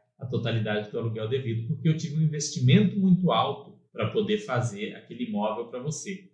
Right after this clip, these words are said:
Perceba que em todos os casos de contrato atípico, o locador, o dono do imóvel, ele corre um risco muito alto, porque ele tá com um imóvel ali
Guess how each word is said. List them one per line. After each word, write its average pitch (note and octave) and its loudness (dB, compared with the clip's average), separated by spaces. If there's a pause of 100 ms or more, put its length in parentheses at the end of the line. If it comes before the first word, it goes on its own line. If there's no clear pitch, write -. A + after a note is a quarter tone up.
(240)
Perceba G3 8
que F#3+ 2
em E3 10
todos G#3 2
os - -6
casos C3 0
de - -6
contrato A2+ -6
atípico, - -6
o C3 -2
locador, B2+ 4
o G#2+ -4
dono A#2+ -6
do A#2 -10
imóvel, A2+ -4
ele A#2 -6
corre C3 -4
um C3 -6
risco B2+ 4
muito - -10
alto, C#3 -2
porque - -20
ele G#2+ -10
tá B2+ -6
com C#3 -4
um B2+ -6
imóvel A2 0
ali B2 -8